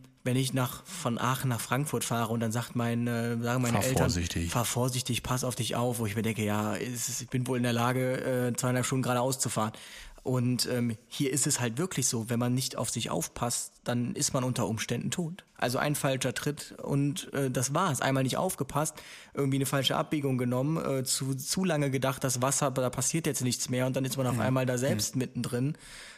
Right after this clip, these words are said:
Speaker 1: Ähm, ja, das ist wirklich, wirklich unvorstellbar.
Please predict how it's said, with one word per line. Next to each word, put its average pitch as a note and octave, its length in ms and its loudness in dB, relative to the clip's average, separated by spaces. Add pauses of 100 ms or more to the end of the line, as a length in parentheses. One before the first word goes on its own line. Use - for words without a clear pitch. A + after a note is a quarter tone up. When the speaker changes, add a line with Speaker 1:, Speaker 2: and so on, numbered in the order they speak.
(120)
Speaker 1:
Ähm, C3 500 2
ja, C3 200 2
das B2 160 0
ist B2 120 -2
wirklich, C3+ 320 -4
wirklich C3+ 280 -4
unvorstellbar. B2+ 760 -2